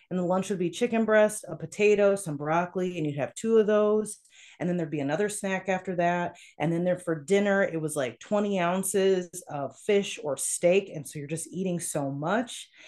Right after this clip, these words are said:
And then Jay Ellis said that they were at the gym every day, just constantly drinking water, and Danny Ramirez said that whenever they said cut, everyone would drop down to the floor, start doing push-ups and squats.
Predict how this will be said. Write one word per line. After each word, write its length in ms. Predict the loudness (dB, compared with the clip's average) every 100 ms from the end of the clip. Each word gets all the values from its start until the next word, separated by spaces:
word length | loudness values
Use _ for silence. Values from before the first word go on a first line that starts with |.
| -14 -4
And 100 | 0
then 160 | 0 0
Jay 280 | 2 4
Ellis 400 | 4 2 0 -2
said 180 | -2 0
that 120 | 0
they 100 | 0
were 160 | 0 0
at 140 | -2
the 100 | -6
gym 320 | -8 -2 0 2
every 320 | 0 0 0
day, 320 | 2 4 2
just 240 | -2 -10
constantly 600 | -10 -4 -4 -2 -2 -2
drinking 420 | -2 -4 -4 -4 2
water, 520 | 4 4 4 0 -2
and 220 | -6 -4
Danny 300 | -2 -2 -2
Ramirez 720 | -4 -2 2 4 4 4 2
said 340 | -2 0 -2 -4 _ -20 -20 -6
that 200 | -2 0
whenever 520 | -2 -4 -4 2 4 6
they 180 | 4
said 360 | 2 2 0 0
cut, 500 | -8 0 0 0 -4 -16 _ _ _ -2
everyone 680 | 0 2 2 2 2 0 0
would 160 | -4
drop 440 | -6 -4 -2 -2 -4
down 240 | -4 -4
to 140 | -6
the 100 | -6
floor, 560 | -6 -4 -4 -4 -4 -8 _ _ -12
start 420 | -8 -2 0 0
doing 300 | -2 -2 -4
push-ups 640 | -2 -2 0 -2 -2 -6 -16 -10
and 220 | -8 -6
squats. 800 | -6 -2 -2 -2 -6 -12 -16